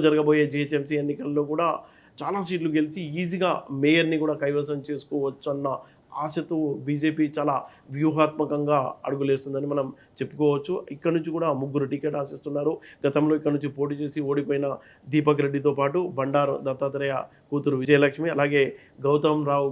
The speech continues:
కూడా ఇక్కడ నుంచి టికెట్ ఆశిస్తున్నారు. మనం టోటల్గా కనుక చూసుకున్నట్లయితే కాంగ్రెస్ పార్టీని రేవంత్ రెడ్డి గెలిపించి తాను సీఎంగా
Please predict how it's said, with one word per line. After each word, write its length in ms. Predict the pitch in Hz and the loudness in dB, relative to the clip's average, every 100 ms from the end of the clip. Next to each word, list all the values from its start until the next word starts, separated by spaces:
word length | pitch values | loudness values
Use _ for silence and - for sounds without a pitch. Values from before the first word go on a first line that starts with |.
| 139 | -2
కూడా 160 | 160 165 - 135 | -4 -6 -12 -8
ఇక్కడ 160 | 147 139 | -4 -4
నుంచి 200 | 143 135 139 - - - | -4 -6 -8 -16 -14 -6
టికెట్ 260 | 143 151 151 143 | 0 0 0 -6
ఆశిస్తున్నారు. 540 | 139 143 131 120 120 - _ | -6 -4 -2 -2 -4 -8 _
మనం 140 | 180 185 - _ 165 | -4 -4 -8 _ 2
టోటల్గా 340 | 185 196 185 165 | 4 4 4 4
కనుక 180 | 156 156 143 - 139 | 2 2 -2 -6 -8
చూసుకున్నట్లయితే 800 | 135 143 135 127 110 131 165 196 - - _ - | -6 -4 -2 -2 -2 -4 -4 -6 -6 -14 _ -16
కాంగ్రెస్ 400 | 127 135 156 151 - | -10 -2 -2 -2 -4
పార్టీని 520 | 143 135 135 139 139 127 120 - 120 | -4 -4 -2 -2 -2 -6 -10 -14 -6
రేవంత్ 320 | 123 135 127 127 | -4 -2 -4 -6
రెడ్డి 240 | 127 131 117 - _ - 120 | -6 -8 -8 -16 _ -20 -4
గెలిపించి 600 | 127 131 139 127 - 160 160 104 - | -2 -2 -4 -4 -6 -6 -6 -10 -4
తాను 260 | 131 131 123 - - | -2 0 -2 -6 -14
సీఎంగా 480 | 131 131 135 131 | -6 -4 -4 -4